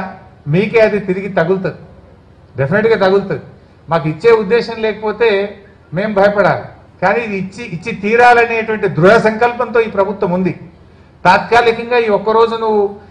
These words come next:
సోషల్ మీడియాలో పెట్టి ఆనందం పొందొచ్చు, రేపు ఇచ్చి తీరిన తర్వాత అది రివర్స్ ఎవరికి కొడుతుంది? మీకే కొడుతుంది, మీ కుట్రలు మీకే తగులుతాయి.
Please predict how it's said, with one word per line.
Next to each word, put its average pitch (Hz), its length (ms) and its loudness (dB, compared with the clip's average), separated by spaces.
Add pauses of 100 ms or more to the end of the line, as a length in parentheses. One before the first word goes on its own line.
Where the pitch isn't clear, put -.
(160)
సోషల్ 208 360 2
మీడియాలో 226 320 0
పెట్టి 208 220 -2
ఆనందం 202 400 -2
పొందొచ్చు, 202 440 -2 (480)
రేపు 170 260 -4
ఇచ్చి 156 260 -4
తీరిన 226 380 -6
తర్వాత 214 400 2 (460)
అది 151 140 -2
రివర్స్ 190 340 -2
ఎవరికి 202 200 0
కొడుతుంది? 214 360 -4 (440)
మీకే 190 260 -2
కొడుతుంది, 165 380 -6 (500)
మీ 160 100 2
కుట్రలు 185 380 0
మీకే 202 300 0
తగులుతాయి. 190 560 0